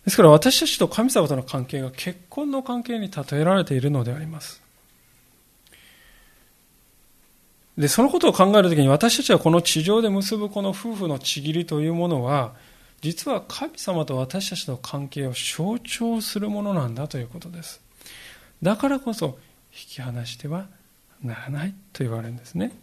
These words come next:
だからこそ、結婚というものは尊いものであるわけであります。結婚を通して、私たちは神様を愛し、神様に愛される。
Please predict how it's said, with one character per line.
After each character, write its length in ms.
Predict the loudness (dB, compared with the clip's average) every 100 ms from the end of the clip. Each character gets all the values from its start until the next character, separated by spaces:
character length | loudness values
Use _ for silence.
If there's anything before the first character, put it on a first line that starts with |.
| _ _ _ _ _ _ _ -20 -20 -2
だ 140 | -2
か 120 | 0
ら 100 | -2
こ 80 | -4
そ、 160 | -6 -6
結 200 | -6 -6
婚 180 | -6 -6
と 80 | -4
い 20 |
う 40 |
も 80 | -4
の 100 | -4
は 100 | -6 -10 -20 -20 -10
尊 420 | -8 -6 -2 0
い 40 |
も 140 | 2 0
の 140 | 0
で 80 | -2
あ 160 | -4
る 60 | -8 -14 -20 -20 -20 -20 -20 -20 -20 -20 -20 -20 -8
わ 120 | -8
け 120 | -4
で 100 | -6
あ 60 | -6
り 80 | -8
ま 180 | -10 -12
す。 240 | -14 -16 _ _ _ _ _ _ _ _ _ _ _ _ _ _ _ _
結 180 | -2 0
婚 120 | 2
を 80 | 2
通 160 | 2 0
し 60 |
て、 60 | 0
私 340 | -2 -4 -6
た 40 | -8
ち 80 |
は 160 | -8 -8 -12 -20 -20 _ -10
神 180 | -8
様 220 | -6 -8 -8
を 80 |
愛 160 | -6 -6
し、 200 | -6 -10 -14 _ _ -2
神 160 | 0
様 160 | 2 0
に 80 | 0
愛 260 | 0 0
さ 140 | 0 0
れ 100 |
る。 100 | -2